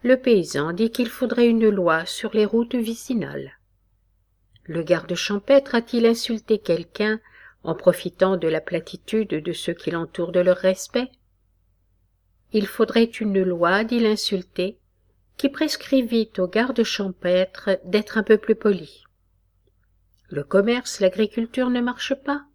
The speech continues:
C'est une loi protectrice qu'il nous faut. Et ainsi raisonne le laboureur, l'éleveur de bétail,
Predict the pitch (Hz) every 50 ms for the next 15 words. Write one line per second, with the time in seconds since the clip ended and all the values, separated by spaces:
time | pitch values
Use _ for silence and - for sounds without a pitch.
0 | _ _ _ _ _ _ _ _ _ _ _ _ _ _ - - 233 214 - -
1 | 220 202 190 185 180 160 160 160 160 - - - 233 233 - 151 - _ _ -
2 | - 302 311 - - - - - - _ - 160 156 151 143 143 - - - -
3 | 123 - _ _ _ _ _ _ _ _ _ _ _ _ _ _ _ _ _ _
4 | _ _ _ _ _ _ _ _ _ _ _ _ _ _ 254 262 269 233 214 -
5 | - - - - 202 208 233 233 - 180 180 175 - - 170 170 175 175 175 165
6 | 160 160 156 160 160 151 160 151 - - 151 156 156 170 190 233 269 - 208 180
7 | 175 170 160 - 170 156 156 - 151 156 147 143 151 139 - _ 165 151 160 175
8 | 226 269 294